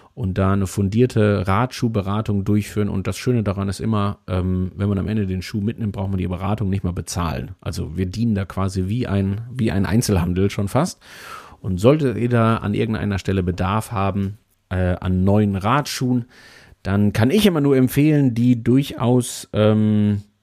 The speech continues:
ja, auch da ein bisschen mit Bedacht zu wechseln, weil gerade wenn man dann irgendwie so ein Glied unten drunter schraubt, das genau so da dran zu schrauben wie vorher und den Fuß gleich aufs Pedal zu stellen wie vorher, ist auch immer nicht ganz so einfach, hat ein bisschen Potenzial,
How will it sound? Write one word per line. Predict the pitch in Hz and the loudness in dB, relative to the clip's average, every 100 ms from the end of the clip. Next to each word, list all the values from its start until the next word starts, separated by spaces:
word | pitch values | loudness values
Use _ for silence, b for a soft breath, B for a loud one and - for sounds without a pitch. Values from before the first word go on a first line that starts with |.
| _ _ | _ _
ja, | 127 127 - | 0 0 4
auch | 135 - | 2 2
da | 117 110 123 | -4 -2 2
ein | 135 117 | 2 4
bisschen | 139 - 120 | 2 2 2
mit | 117 | 0
Bedacht | - 98 123 - - | -2 -2 -2 -4 -10
zu | - 117 | -6 -2
wechseln, | 127 139 - 147 147 147 - B B B B B | -2 -4 -4 0 2 0 -6 B B B B B
weil | 104 107 110 107 107 107 | -2 2 4 4 4 4
gerade | 104 117 120 | 0 -2 0
wenn | 113 113 | 2 2
man | 110 | 2
dann | 110 | 0
irgendwie | 113 113 | 0 0
so | 107 | 2
ein | 107 | 0
Glied | - - 147 143 - - | -2 -4 0 0 -2 -4
unten | 135 131 117 | 0 0 0
drunter | 120 135 147 127 | 0 2 0 -2
schraubt, | - 120 127 127 - - | -2 -2 0 0 -2 -4
das | 120 - | -4 -2
genau | 117 120 123 | -2 0 0
so | 117 120 120 | 2 2 2
da | 117 | 2
dran | 113 113 120 | 0 -4 -4
zu | 117 | -6
schrauben | - 113 110 110 | -2 0 2 2
wie | 113 | 0
vorher | 110 - 147 143 135 135 135 - | -2 0 2 4 4 4 0 -2
und | 117 113 - - | -4 -4 -6 -2
den | 110 107 | 0 0
Fuß | 139 156 139 | 0 -2 -2
gleich | - 110 123 127 123 - | -2 0 2 2 0 -6
aufs | 110 113 | -6 -6
Pedal | - 110 110 120 127 | -4 -2 0 -2 -2
zu | 113 | -4
stellen | - 110 110 107 | -4 -2 0 -2
wie | |
vorher, | 107 117 113 101 | -2 -2 -4 -4
ist | - | -6
auch | 117 113 | -6 -6
immer | 104 | -6
nicht | 104 101 | -6 -6
ganz | 123 143 | -6 -4
so | 110 | -6
einfach, | - 110 110 | -6 -6 -6
hat | 104 92 | -6 -4
ein | 139 | 0
bisschen | 220 214 | 0 -2
Potenzial, | 175 160 139 131 120 120 127 | -4 -4 -6 -4 -4 -2 -2